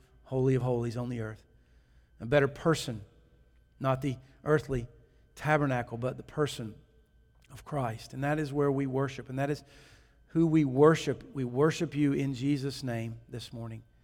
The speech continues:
I pray that you'd help us, that we might take something from this sermon, even if it's just one small thing, and that we might go and make disciples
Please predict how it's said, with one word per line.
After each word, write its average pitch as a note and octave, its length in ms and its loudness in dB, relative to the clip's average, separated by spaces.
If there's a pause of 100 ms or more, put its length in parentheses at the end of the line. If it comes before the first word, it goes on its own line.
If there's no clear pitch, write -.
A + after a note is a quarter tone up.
(380)
I A2+ 40 -8
pray D3 180 2
that D3 60 4
you'd D3+ 120 2
help D#3+ 240 2
us, - 260 -10 (540)
that A#2 80 -8
we A#2 80 -4
might A#2+ 240 -6
take D3 260 -8
something D3 480 -2
from C3 300 -4
this A#2 160 -6
sermon, F3 580 -2
even C3 160 -6
if C3 80 -6
it's C3 140 -6
just - 180 -16
one D#3 380 2 (400)
small C3 320 4
thing, D3+ 540 2
and B2+ 180 -6
that C3+ 100 -4
we C3+ 140 0
might B2+ 320 0 (1000)
go D#3+ 460 4 (720)
and C3 120 -2
make B2+ 200 0
disciples E3+ 840 -2